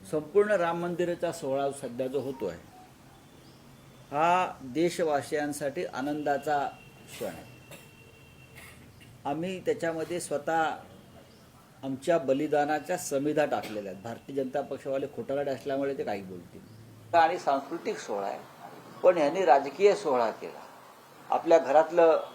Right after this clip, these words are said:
लग्न मुंज असावं, त्या पद्धतीने ते निमंत्रण वाटतायत. "माझ्या घरच्या लग्नाला यायचं हं."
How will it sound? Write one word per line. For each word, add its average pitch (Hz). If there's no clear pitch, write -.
लग्न 143
मुंज 151
असावं, 151
त्या 151
पद्धतीने 156
ते 165
निमंत्रण 143
वाटतायत. 123
"माझ्या 131
घरच्या 127
लग्नाला 131
यायचं 127
हं." 170